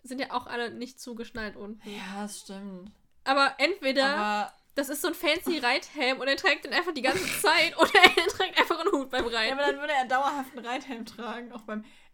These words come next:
Speaker 2: Essen.
Speaker 1: Ja, sag ich ja
Speaker 2: Wobei,
Speaker 1: gerade.
Speaker 2: ich glaub, zum Essen nimmt er den sogar ab, oder? Weil das
Speaker 1: Ja,
Speaker 2: wär
Speaker 1: das ist doch
Speaker 2: sonst
Speaker 1: unhöflich, ja.
Speaker 2: unhöflich, ja.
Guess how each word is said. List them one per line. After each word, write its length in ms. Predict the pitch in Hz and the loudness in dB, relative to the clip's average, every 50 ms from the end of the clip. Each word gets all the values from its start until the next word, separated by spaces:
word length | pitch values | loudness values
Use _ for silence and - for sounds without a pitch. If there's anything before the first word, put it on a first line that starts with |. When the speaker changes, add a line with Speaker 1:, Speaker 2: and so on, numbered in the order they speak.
| _ _ _ _ - | _ _ _ _ -12
Speaker 2:
Essen. 160 | 240 240 269 | -10 -2 0
Speaker 1:
Ja, 140 | 440 440 403 | 0 2 4
sag 180 | 370 427 453 427 | 4 4 4 4
ich 60 | 359 | 0
ja 140 | 349 294 - | -2 -2 0
Speaker 2:
Wobei, 240 | - 415 220 269 294 | 0 0 0 4 4
Speaker 1:
gerade. 60 | 339 | 4
Speaker 2:
ich 60 | - | 4
glaub, 160 | - 349 330 440 | 4 2 -2 -2
zum 160 | - - - | -6 -8 -10
Essen 260 | 277 311 - - 330 | -10 -10 -10 -10 -10
nimmt 160 | 320 320 320 | -10 -8 -8
er 80 | 311 247 | -8 -8
den 140 | 233 233 220 | -6 -6 -6
sogar 220 | 214 202 190 - - | -6 -8 -6 -6 -6
ab, 140 | 269 - - | -6 -6 -8
oder? 340 | - 208 196 196 220 254 262 | -8 -6 -6 -6 -6 -6 -6
Weil 100 | 302 285 | -8 -6
das 80 | - 262 | -4 -2
Speaker 1:
Ja, 80 | 254 247 | 0 0
Speaker 2:
wär 60 | 214 | 0
Speaker 1:
das 100 | 202 202 | 0 -2
ist 100 | 277 - | -2 -4
doch 60 | 339 214 | -2 -2
Speaker 2:
sonst 140 | 208 226 285 | 0 0 2
Speaker 1:
unhöflich, 760 | 311 349 311 - 233 220 220 262 233 196 208 202 220 - | 0 2 2 2 4 4 2 0 -2 -4 -4 -4 -4 -6
ja. 120 | - 226 240 247 | -6 -6 -6 -6
Speaker 2:
unhöflich, 200 | 254 - 220 196 | -6 -8 -12 -12
ja. 140 | 190 185 | -12 -14